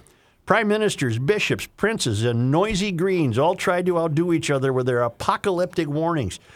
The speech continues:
It has been a grim competition of catastrophes, an orgy of hyperbolic prophecies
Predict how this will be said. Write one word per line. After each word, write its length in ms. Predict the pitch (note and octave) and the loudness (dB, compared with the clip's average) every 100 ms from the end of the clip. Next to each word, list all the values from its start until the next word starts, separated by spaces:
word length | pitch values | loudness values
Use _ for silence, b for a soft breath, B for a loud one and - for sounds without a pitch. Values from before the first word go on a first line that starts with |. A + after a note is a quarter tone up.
| B B | B B
It 80 | D3 | 0
has 100 | B2+ | 0
been 140 | E3 | 0
a 80 | C#3 | -2
grim 520 | A2 A2+ F3 G#3+ G#3 | -2 0 2 2 0
competition 760 | - F#3+ F#3 - - E3+ - D3+ | -2 -2 -2 -4 -2 -2 -2 -4
of 140 | C3+ | -4
catastrophes, 840 | - - E3+ D#3 - D3+ - D3 C#3+ | -6 -4 -2 -2 -2 -4 -2 -2 -2
an 120 | D3 | -2
orgy 460 | C#3+ D#3+ D#3 D3+ | 0 0 0 0
of 120 | D#3 C#3 | -2 -2
hyperbolic 720 | D3+ E3 E3+ D3 C#3+ D3+ C#3+ | -4 -2 -2 0 0 -2 -4
prophecies 680 | - C#3+ C#3+ C#3 - C3 | -4 -2 -2 -6 -4 -4